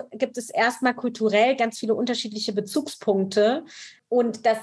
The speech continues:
irgendwie in einer Familie, in der keine Generation im gleichen Land geboren ist, überhaupt die Thematik oder das Motiv Heimat irgendwie eins ist, das sich nicht an einem physischen Ort festmacht, sondern vielleicht an ganz vielen anderen Dingen, wie zum Beispiel, dass Heimat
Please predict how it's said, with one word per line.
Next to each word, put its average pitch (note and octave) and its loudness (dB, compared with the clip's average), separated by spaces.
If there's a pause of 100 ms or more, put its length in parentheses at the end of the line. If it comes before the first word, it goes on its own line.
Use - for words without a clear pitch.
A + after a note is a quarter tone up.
irgendwie A#3 0
in A3+ 2
einer G#3+ 2
Familie, A#3+ 2
in G#3 0
der G3+ 4
keine B3 2
Generation A3+ 0
im A#3+ -2
gleichen G#3+ 0
Land A#3 0
geboren G#3 0
ist, G#3 -4
überhaupt A#3 0
die G#3+ -2
Thematik G#3+ 2
oder - 2
das - -4
Motiv C#4+ -2
Heimat A#3+ 2
irgendwie G#3+ 2
eins G3+ -2
ist, - -4
das A3 -8
sich G3+ -6
nicht C#4 2
an G#3+ 0
einem G3+ -2
physischen A#3+ -2
Ort C4 0
festmacht, E3+ -2 (200)
sondern A3 0
vielleicht A#3+ 0
an A3+ -2
ganz B3 0
vielen A#3 -2
anderen C#4 0
Dingen, G3 -2
wie G3+ -8
zum G#3+ -4
Beispiel, A3 2
dass G#3 -2
Heimat A3+ 0